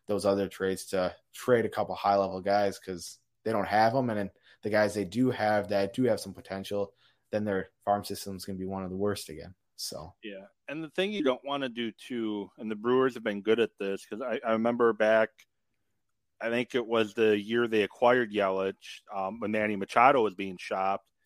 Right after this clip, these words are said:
Speaker 2: Saw a lot of people saying they need, they need to trade Corbin Burnes or, and, uh, Keston Hiura, those guys for a guy like Manny Machado. And I know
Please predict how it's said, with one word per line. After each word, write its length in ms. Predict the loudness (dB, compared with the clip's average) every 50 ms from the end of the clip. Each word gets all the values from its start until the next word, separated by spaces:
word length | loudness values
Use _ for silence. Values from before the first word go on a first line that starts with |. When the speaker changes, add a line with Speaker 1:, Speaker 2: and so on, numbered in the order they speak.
| _ _ _ _ _
Speaker 2:
Saw 200 | 4 6 8 8
a 40 | 10
lot 220 | 10 8 8 6
of 80 | 4 0
people 340 | -4 -8 -4 -4 -4 -4 -4
saying 280 | -2 -2 -2 0 0
they 120 | -2 -2 -2
need, 200 | -4 -4 -4 -4
they 140 | -4 -2
need 160 | -2 -2 -4 -6
to 80 | -8
trade 260 | -4 -2 -2 -2 -2
Corbin 380 | 0 0 0 0 0 0 -2 0
Burnes 540 | 2 2 4 2 2 0 -2 -4 -8 -4 -2
or, 340 | -2 0 0 0 0 -2 -6 _ _ _ _ _ _ _ _ _ _ _
and, 300 | -4 -2 -2 -2 -2 -2
uh, 160 | 0 0 0
Keston 480 | 0 2 2 2 2 0 -4 -8 -8 -4
Hiura, 420 | 0 2 4 4 6 4 4 4
those 280 | 2 2 0 0 0 0
guys 340 | 2 4 4 4 4 2 0
for 120 | -4 -6
a 40 | -2
guy 140 | 2 2 4
like 180 | 2 2 0
Manny 220 | -4 -4 -4 -4 -6
Machado. 560 | -8 -10 -4 0 4 6 6 6 6 4 2
And 80 | 0 0
I 40 |
know 340 | 0 0 2 2 2 0 -2